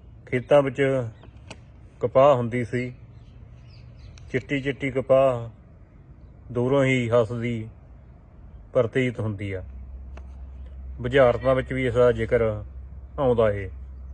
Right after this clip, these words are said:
ਜਿਵੇਂ "ਉੱਚੇ ਟਿੱਬੇ ਭਾਬੋ ਵਸੇ, ਮੈਂ ਜਾਵਾਂ ਤਾਂ ਖਿੜ ਖਿੜ ਹੱਸੇ।" ਲੋਕ ਗੀਤਾਂ ਵਿੱਚ ਕਪਾਹ ਦਾ ਬਹੁਤ ਪਿਆਰਾ ਜ਼ਿਕਰ ਆ।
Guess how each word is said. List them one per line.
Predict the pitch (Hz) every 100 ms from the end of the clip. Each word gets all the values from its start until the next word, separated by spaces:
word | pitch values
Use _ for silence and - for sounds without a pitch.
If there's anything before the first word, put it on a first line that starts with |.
| - - - - - - -
ਜਿਵੇਂ | 117 120 113 110 - - - - - - - - - - 131
"ਉੱਚੇ | - - 143
ਟਿੱਬੇ | - 127 113 131
ਭਾਬੋ | 123 139 110 117 117
ਵਸੇ, | 117 107 117 110 104 101 - - - - - -
ਮੈਂ | 113 120
ਜਾਵਾਂ | 117 117 113 107
ਤਾਂ | 117 110 104 104 - - -
ਖਿੜ | 117 117
ਖਿੜ | 123 107 101
ਹੱਸੇ।" | - 107 92 107 - - - - - - - - - - - - - - - - - - - - - - - -
ਲੋਕ | 113 127 143
ਗੀਤਾਂ | 131 - 143
ਵਿੱਚ | 131 127
ਕਪਾਹ | 139 117 135 139
ਦਾ | 143 139 123 120 113 - - - - - - - - - - 110
ਬਹੁਤ | 120 131 131
ਪਿਆਰਾ | 131 127 123
ਜ਼ਿਕਰ | 117 110 104
ਆ। | 95